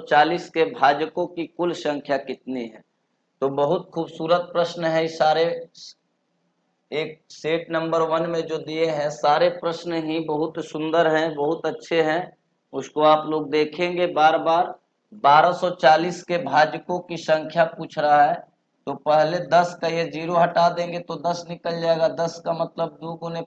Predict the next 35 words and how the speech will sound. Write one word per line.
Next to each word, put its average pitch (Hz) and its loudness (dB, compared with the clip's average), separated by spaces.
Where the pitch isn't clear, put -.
पाँच 165 -2
लिख 170 -10
सकते 151 -4
हैं। 139 -6
अब 165 6
यहाँ 175 2
से 175 -4
आप 165 4
चार 170 6
से 170 -6
भाग 160 4
देंगे, 165 -6
चरती 165 -6
बारह, 160 4
चार 160 4
एकम 139 -2
एक, - -10
यानी 151 4
कि 170 -12
चार, 175 8
दो 175 2
अगुना 160 0
पाँच 170 0
और 160 -2
एक 175 -4
इकतीस 170 -2
है 175 6
यहाँ 175 4
पे, 175 -4
तो 147 0
दो 160 0
के 185 -2
पावर 170 4
तीन 180 -2
और 170 -2